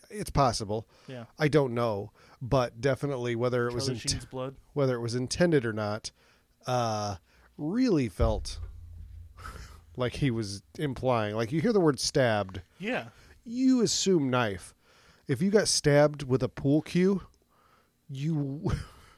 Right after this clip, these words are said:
Speaker 1: <laughs>
Speaker 2: Stabbed implies penetration.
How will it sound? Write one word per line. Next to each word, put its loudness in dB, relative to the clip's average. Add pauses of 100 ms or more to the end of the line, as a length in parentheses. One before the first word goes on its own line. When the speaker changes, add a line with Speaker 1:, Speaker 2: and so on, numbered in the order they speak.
Speaker 1:
<laughs> -20
Speaker 2:
Stabbed -4
implies -2 (100)
penetration. -6